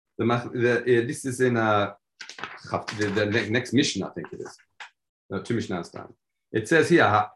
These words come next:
imot shel, it, it says, "Malbanot ha-betzalim shebein hayerek." Just as we've got an interesting, um, we've got a, um,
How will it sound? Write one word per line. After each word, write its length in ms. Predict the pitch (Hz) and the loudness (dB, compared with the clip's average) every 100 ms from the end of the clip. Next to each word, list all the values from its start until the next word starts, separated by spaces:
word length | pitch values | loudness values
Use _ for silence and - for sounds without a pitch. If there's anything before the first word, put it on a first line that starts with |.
| - | 0
imot 280 | 175 196 196 | 4 4 2
shel, 200 | 175 147 | 0 0
it, 200 | 135 123 | -2 -4
it 140 | 123 | -2
says, 180 | 139 110 | -2 2
"Malbanot 560 | 127 190 214 202 175 - | 4 6 6 6 4 0
ha-betzalim 760 | 139 127 127 - 175 180 165 | -2 -2 -4 0 2 4 2
shebein 400 | 135 135 123 135 | 0 -2 0 0
hayerek." 380 | 120 110 92 - _ _ _ _ | -2 -2 -6 -10 _ _ _ _
Just 220 | - 208 | 2 4
as 140 | 208 175 | 4 2
we've 180 | 180 123 | 0 2
got 160 | 160 | 2
an 80 | 143 | 2
interesting, 540 | 147 135 127 - 123 | 0 -2 -6 -2 0
um, 340 | 120 113 107 101 - _ | 0 0 -2 -8 -14 _
we've 240 | 117 117 113 | -4 -2 -2
got 140 | 117 | -2
a, 200 | 110 107 | 0 0
um, 520 | 104 101 101 98 95 | 0 0 0 -2 -6